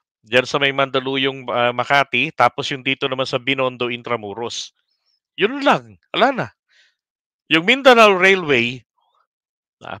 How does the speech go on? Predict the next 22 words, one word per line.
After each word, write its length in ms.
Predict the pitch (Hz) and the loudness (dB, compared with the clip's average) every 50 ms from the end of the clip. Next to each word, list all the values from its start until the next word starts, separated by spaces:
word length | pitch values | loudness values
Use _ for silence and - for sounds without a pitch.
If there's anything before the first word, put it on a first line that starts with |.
| - | 6
para 240 | 151 160 165 180 180 | 6 8 8 8 4
lang 160 | 185 175 170 | 4 2 2
mahalin 320 | 165 131 156 160 180 196 175 | 0 2 2 2 2 2 2
ng 120 | 170 160 156 | 0 -2 0
mga 160 | 156 151 151 | 0 0 -2
Mindanaoan, 720 | 151 143 143 143 143 143 147 143 135 120 113 107 107 110 110 _ - - _ _ _ _ _ _ _ _ _ | -2 -4 0 0 2 4 4 2 2 2 2 0 0 -2 -8 _ -20 -20 _ _ _ _ _ _ _ _ _
ah, 240 | - 80 76 - 123 | -12 -12 -6 -6 -6
ang 80 | 135 127 | -6 -4
China 480 | - - 160 160 147 131 117 110 110 | -6 -4 -4 -2 0 0 0 0 0
at 240 | - - 143 - 139 | 0 -2 -2 -2 -2
hindi 240 | 160 160 156 170 175 | -8 -6 -6 -8 -6
tutulan 560 | - 170 147 - 190 208 226 202 165 135 127 | -6 -8 -4 -2 -2 -2 2 2 2 2 2
ng 80 | 135 131 | -2 -4
kanilang 400 | - 139 127 135 135 135 135 131 | -4 -4 -4 -2 -4 -4 -4 -4
mga 160 | 123 123 117 | -6 -6 -6
interes 480 | 131 123 - - 127 131 131 - 127 | -8 -10 -6 -2 -2 -2 -2 -4 -6
na 80 | 127 117 | -8 -6
ipinapasok 640 | - 131 120 123 120 - - 120 120 - - 113 - | -6 -2 0 0 0 2 2 0 0 0 -4 -10 -8
doon 400 | - 131 113 113 113 110 110 113 | -8 -8 -6 -4 -6 -6 -6 -8
at 80 | - | -8
suportahan 720 | - - 117 - 143 135 127 - - 135 131 139 147 143 - | -8 -10 -8 -4 -4 -4 -2 0 0 2 2 0 -2 -2 -2
pa 160 | 110 101 98 | 0 0 0